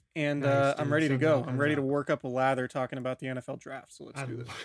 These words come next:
Speaker 1: this.
Speaker 2: <laughs> Is that gonna be your deal this year? You're going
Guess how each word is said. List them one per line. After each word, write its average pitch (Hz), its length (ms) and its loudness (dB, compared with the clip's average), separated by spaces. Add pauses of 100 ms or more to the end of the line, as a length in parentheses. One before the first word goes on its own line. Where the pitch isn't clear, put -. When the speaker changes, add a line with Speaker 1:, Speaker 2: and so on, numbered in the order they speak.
(300)
Speaker 1:
this. - 640 -8
Speaker 2:
<laughs> - 960 -20
Is 160 120 -4
that 156 120 4
gonna 160 140 2
be 156 100 4
your 156 140 6
deal 131 200 0
this 135 200 -4
year? 147 100 0
You're 135 120 -2
going 151 380 0